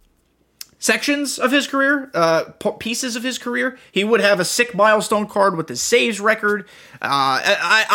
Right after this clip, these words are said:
I just, I think that's a no-brainer in my opinion. Uh, you could give him a Mets card, you could give him an Angels card. I, just give me K-Rod. I think K-Rod would be a dope addition to the game. With Oakland, I chose to stick to that early two thousand shortstop era.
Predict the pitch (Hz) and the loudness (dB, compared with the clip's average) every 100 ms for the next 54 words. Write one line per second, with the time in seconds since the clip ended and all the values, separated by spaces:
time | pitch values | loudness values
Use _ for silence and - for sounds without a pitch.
0 | 214 220 233 - 190 196 226 185 175 170 | 2 2 0 0 0 0 2 2 2 0
1 | 160 139 127 123 131 123 123 127 107 107 | 0 0 -4 -4 -6 -8 -8 -10 -10 -8
2 | 160 151 190 208 240 180 208 202 175 196 | -6 -2 -2 0 0 2 2 2 2 0
3 | - 214 214 214 - 160 156 143 170 151 | 0 0 2 2 -2 -8 -6 -4 -2 -2
4 | 147 170 208 196 - 147 - 175 165 180 | -2 -2 -2 -4 -4 -4 0 0 0 -6
5 | - 180 233 233 220 - _ - 143 90 | -6 -2 0 -2 -6 -12 _ -8 -8 -8
6 | 87 - - 135 139 160 156 156 143 135 | -14 -16 -16 -12 -8 -2 2 2 0 -6
7 | 135 131 127 117 135 175 - 123 120 127 | -6 -8 -10 -8 -6 -6 -6 -12 -10 -10
8 | 123 123 _ 123 113 120 - _ _ _ | -10 -12 _ -16 -10 -10 -12 _ _ _
9 | _ _ _ _ _ _ _ _ _ _ | _ _ _ _ _ _ _ _ _ _
10 | _ _ 277 302 - 269 285 180 147 196 | _ _ 0 0 2 2 4 2 0 0
11 | - - _ _ _ _ _ _ _ _ | -6 -12 _ _ _ _ _ _ _ _
12 | _ _ _ _ _ _ 185 220 226 262 | _ _ _ _ _ _ 0 2 4 4
13 | 254 - 214 - 202 - - 175 170 170 | 4 0 -4 0 -2 -2 -2 2 2 4
14 | 180 190 180 208 175 180 160 147 131 - | 4 2 0 -2 0 2 2 0 -4 0
15 | 165 156 - 127 - 120 98 | 0 2 -2 -4 -6 -10 -10